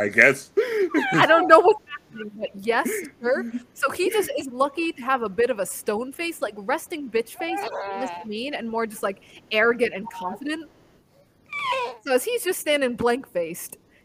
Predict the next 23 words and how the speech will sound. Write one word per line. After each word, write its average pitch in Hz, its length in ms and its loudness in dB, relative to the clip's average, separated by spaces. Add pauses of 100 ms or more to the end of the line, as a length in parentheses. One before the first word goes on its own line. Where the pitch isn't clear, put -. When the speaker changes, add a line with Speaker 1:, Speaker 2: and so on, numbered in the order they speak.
(140)
Speaker 2:
he's 277 320 -2
entering 254 380 0
into 247 200 -4
these 214 200 -6
bets 185 320 -4
and 214 120 -6
now 240 220 2
has 285 220 -2
to 269 80 -4
find 208 320 -2
a - 20 -4
way 170 200 -6
to 190 80 -10
climb 185 280 -6
to 190 80 -14
the 170 80 -12
top. - 320 -12 (680)
So 254 300 2
as 339 200 2
of 349 120 -4
the 311 120 0
first 330 360 0
episode, 247 560 2